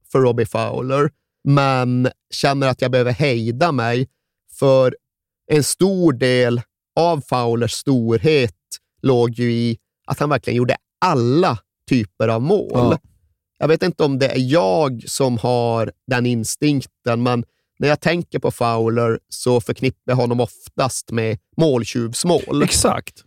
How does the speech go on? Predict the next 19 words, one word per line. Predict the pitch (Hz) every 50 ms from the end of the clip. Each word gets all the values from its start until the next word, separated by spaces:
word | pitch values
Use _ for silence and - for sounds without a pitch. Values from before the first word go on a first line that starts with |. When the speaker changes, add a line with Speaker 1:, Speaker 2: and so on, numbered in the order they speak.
| _ _
Speaker 1:
Men | - - - 151
Speaker 2:
Tap-ins. | 160 165 147 - _ - 120 107 110 113 - - -
Speaker 1:
ja, | 185 202 220 226 247 151 139
Speaker 2:
<laughs> |
Ja. | 147 147 156
Speaker 1:
men | 180 202 180
det | 202
är | 226
inte, | 254 254 - _ _ _ _ - 208 202 185
alltså, | 196 196 -
det | 170 180
är |
inte | 208 220 - 240
rättvisande, | 247 202 - - - - 208 233 240 - - 147 165
Speaker 2:
Nej. | 135 120
Speaker 1:
det | 147
är | 196
inte | 240 - - 151
sant. | - - - - 220 196 143 131 127 -